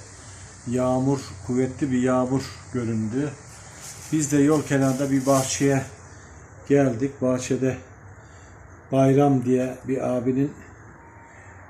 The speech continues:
Baev diye bir nitelendirilen bir küçük bir tek odalı bir yerdeyiz. Adam anahtarı bize bıraktı. <laughs> Biz de bugün buradayız inşallah. Ee,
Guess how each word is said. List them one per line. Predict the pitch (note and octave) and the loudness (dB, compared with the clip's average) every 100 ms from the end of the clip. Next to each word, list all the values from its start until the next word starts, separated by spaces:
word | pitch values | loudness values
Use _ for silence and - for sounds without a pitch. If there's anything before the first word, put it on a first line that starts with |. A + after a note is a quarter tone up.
| - | -2
Baev | D#3 D3 C#3 C3 | 0 2 2 0
diye | B2 C3 | -2 -2
bir | B2+ | -2
nitelendirilen | C#3+ C3 - C3+ B2+ A#2+ C3+ | -6 -8 -8 -6 -6 -8 -8
bir | C3 B2 - | -8 -8 -12
küçük | C3+ D3 - | -10 -10 -8
bir | - | -8
tek | - C#3 C3 | -2 -2 -2
odalı | B2 B2 B2 | -2 -2 -2
bir | A#2+ | -2
yerdeyiz. | B2 A#2 A2+ B2+ C#3+ - - - - - - - - - | -2 -4 -2 0 0 -2 -10 -20 -20 -20 -20 -20 -20 -6
Adam | D#3 D#3 D3+ D3+ | 0 4 4 2
anahtarı | D3+ D#3 C#3 D3 C3+ C#3 | -2 0 0 0 2 2
bize | C#3 C3+ | 2 2
bıraktı. | D#3+ D3+ C3+ - D#3 - - - - - - - | 2 2 0 -2 -4 -4 -12 -20 -20 -20 -14 -6
<laughs> | G3+ D3 D3+ C#3 - - - - - | -4 -2 -4 -6 -10 -20 -20 -18 -12
Biz | C#3 C#3+ | -6 -2
de | C3+ | -2
bugün | C#3 C#3+ C#3+ | -2 -4 -4
buradayız | C3 B2+ C3 A#2+ A2 | -2 0 0 0 -4
inşallah. | G#2+ - A2 A#2+ C3 - - - - - - - | -6 -6 -6 -4 -4 -8 -20 -20 -20 -20 -20 -18
Ee, | - | -8